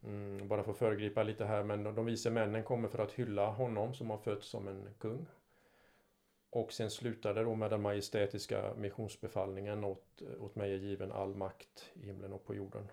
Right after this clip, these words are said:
Så att... Israels sanne Messias, sanne kung.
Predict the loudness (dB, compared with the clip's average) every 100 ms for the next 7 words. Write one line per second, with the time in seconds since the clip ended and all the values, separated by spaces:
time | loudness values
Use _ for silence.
0 | -14 -2 -2 -2 -10 -20 _ _ _ _
1 | _ _ _ _ 4 4 6 8 8 4
2 | -4 2 4 4 2 2 0 -2 -2 0
3 | 0 0 0 -2 -4 -2 0 0 -4 -10
4 | -4 -2 0 -2